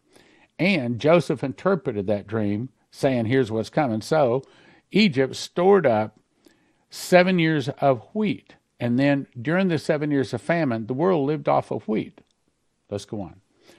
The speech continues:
That's a bread, uh, a loaf of bread I made. I mean, I actually made that. That loaf of bread cost about ten bucks. And when you cut it in fourteen slices, that's fourteen meals.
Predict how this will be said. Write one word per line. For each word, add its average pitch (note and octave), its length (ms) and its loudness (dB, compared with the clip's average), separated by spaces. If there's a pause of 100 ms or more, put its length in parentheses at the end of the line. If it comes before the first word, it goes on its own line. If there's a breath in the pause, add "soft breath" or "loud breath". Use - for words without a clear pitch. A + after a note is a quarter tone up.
That's D3 220 2
a E3 60 2
bread, D3 280 4
uh, C#3+ 200 6
a A#2+ 180 2
loaf C3+ 300 6
of B2+ 80 -6
bread C#3 180 4
I C3+ 100 4
made. C3 280 0
I A2+ 100 -4
mean, C3 180 -2
I C#3 120 0
actually C#3+ 280 -2
made B2 260 0
that. A2+ 280 -4 (360 soft breath)
That C#3+ 340 0
loaf C#3 320 6
of D3 80 -4
bread C#3+ 220 4
cost C3+ 340 4
about B2+ 260 2
ten C#3 240 0
bucks. B2+ 380 2 (380 soft breath)
And A#2 160 -2
when A#2 120 0
you A#2 80 -2
cut D3 200 2
it C3+ 40 0
in A#2 60 -12
fourteen C3+ 440 -2
slices, A#2 520 0
that's G#2 180 -4
fourteen C3+ 520 -2
meals. A2+ 340 -4